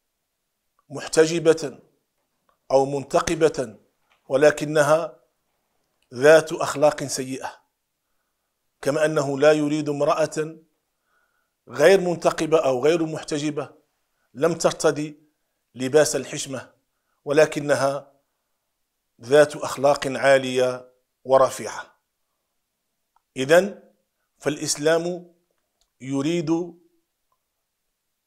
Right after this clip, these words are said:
الدين ويريد الخلق، وليس هناك أبدًا فصل بين الدين والأخلاق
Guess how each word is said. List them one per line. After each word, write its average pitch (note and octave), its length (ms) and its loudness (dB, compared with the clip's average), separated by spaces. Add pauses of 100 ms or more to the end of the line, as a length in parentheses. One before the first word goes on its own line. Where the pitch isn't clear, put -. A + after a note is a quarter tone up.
(120)
الدين E3+ 800 -4 (160)
ويريد C3 500 -8
الخلق، - 600 -16 (1300)
وليس F#3 380 0
هناك E3 480 0
أبدًا D3+ 680 0 (920)
فصل C#3+ 720 -2
بين D#3 300 -6
الدين D#3 500 -8
والأخلاق C3+ 680 -10